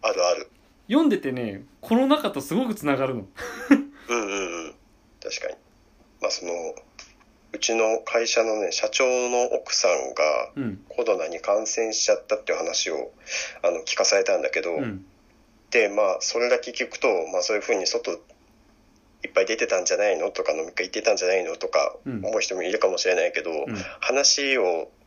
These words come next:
Speaker 1: ちゃんと聞くと、もうほんと人一倍気を使ってて、
Speaker 2: うん。
Speaker 1: えーと、常にそのジェルタイプの消毒液も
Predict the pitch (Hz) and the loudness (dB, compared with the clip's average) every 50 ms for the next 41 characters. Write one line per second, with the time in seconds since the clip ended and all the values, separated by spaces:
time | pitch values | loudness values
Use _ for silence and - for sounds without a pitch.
0 | _ _ _ _ _ - - - 101 98 98 - _ _ - 104 95 - - 107 | _ _ _ _ _ -4 -2 0 0 0 -2 -4 _ _ -6 -6 -4 -4 -6 -6
1 | - - - - 110 98 87 76 67 - - - _ _ _ - 113 104 95 87 | -6 -4 0 2 4 4 4 2 0 -4 -8 -12 _ _ _ -2 0 2 2 0
2 | - - - 143 147 - - 139 135 - - - 143 143 143 - - - - 143 | 0 -2 -4 -4 -2 0 0 0 2 0 0 2 0 0 0 0 0 0 4 4
3 | 139 139 135 135 131 127 - _ _ _ _ - - 135 123 120 - - - 123 | 4 4 4 2 -4 -6 -12 _ _ _ _ -4 -2 -2 0 0 0 0 2 2
4 | 123 - - - - 120 - - 95 87 76 69 - - 131 113 98 90 - - | 0 0 -2 -6 -6 -6 -2 -2 0 0 0 -2 -2 -2 -4 -4 -4 -6 -10 -14
5 | - - _ _ _ - 101 98 95 - 180 175 - 147 139 131 113 104 95 90 | -20 -20 _ _ _ 0 2 2 2 2 2 2 4 4 4 4 2 2 2 -2
6 | - - 90 82 80 87 101 101 104 117 - - 123 110 98 - 82 80 80 80 | -2 -4 -2 -2 -2 -2 -2 -2 -2 0 2 4 4 4 2 0 -2 -2 -2 -2
7 | - 110 98 98 98 107 95 - 113 104 95 - - 85 80 78 76 71 69 - | -2 -2 -2 -2 -2 -4 -4 -2 0 -2 -2 -2 -4 -6 -4 -4 -2 -2 -4 -6